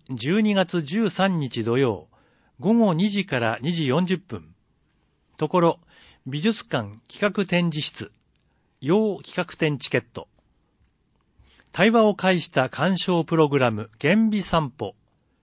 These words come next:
今回は、ハンス・オプ・デ・ベーク、ロケーション五を鑑賞します。時、十二月二十一日日曜、午前十一時から正午。集合場所、美術館受付。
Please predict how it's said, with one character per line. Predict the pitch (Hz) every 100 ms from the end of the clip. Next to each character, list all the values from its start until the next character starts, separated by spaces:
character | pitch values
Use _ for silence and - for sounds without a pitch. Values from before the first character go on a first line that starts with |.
| _ _ _ _ -
今 | 214
回 | 202 165
は、 | 135 127 120 _ _ _
ハ | - 175
ン | 233
ス・ | 214 - 202 -
オ | 156
プ・ | - 180 -
デ・ | 143 165 131
ベ | 117 180 185
ー | 139
ク、 | - 98 _ _ _ _
ロ | 139
ケ | 139 214
ー | 190
シ | -
ョ | 135
ン | 104
五 | 101 127 - _ _ _ _
を | 214
鑑 | - 170
賞 | 147 131
し | -
ま | 107
す。 | 95 - _ _ _ _ _ _ _ _ _ _ _
時、 | - 165 175 170 - _ _ _
十 | 113 160 240
二 | 233
月 | 208 185 165
二 | 226
十 | 226 214
一 | 160 160
日 | 147 -
日 | 131 127 -
曜、 | 151 110 85 - _ _
午 | - 143
前 | 143 107
十 | 98 160 185
一 | 170 170
時 |
か | 156 147
ら | 175
正 | - 117
午。 | 98 78 _ _ _ _ _ _ -
集 | 175 196
合 | 196 180
場 | 160
所、 | 156 - _
美 | 131
術 | 180 -
館 | - 127 117
受 | 117 143
付。 | - - 113